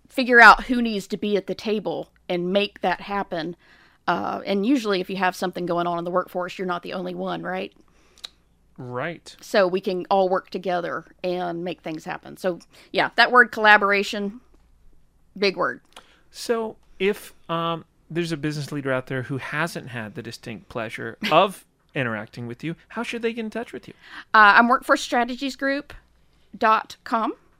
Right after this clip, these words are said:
Speaker 2: All right.
Speaker 1: I'm Shelley Logan. Uh, and on f-, Facebook and the World Wide Web,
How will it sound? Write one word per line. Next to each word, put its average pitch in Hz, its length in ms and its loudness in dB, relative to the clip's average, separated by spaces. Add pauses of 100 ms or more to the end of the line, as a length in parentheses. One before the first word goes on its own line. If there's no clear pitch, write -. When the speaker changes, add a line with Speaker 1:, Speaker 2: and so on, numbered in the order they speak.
(400)
Speaker 2:
All 151 120 -8
right. 202 300 -10 (180)
Speaker 1:
I'm 214 120 4
Shelley 214 340 0
Logan. 196 320 -2 (1120)
Uh, 175 500 2 (760)
and 190 300 2
on 185 260 2
f-, - 220 -16 (400)
Facebook 254 500 2
and 226 460 2 (1000)
the 196 400 -6 (240)
World 226 240 2
Wide 214 320 4
Web, 247 380 6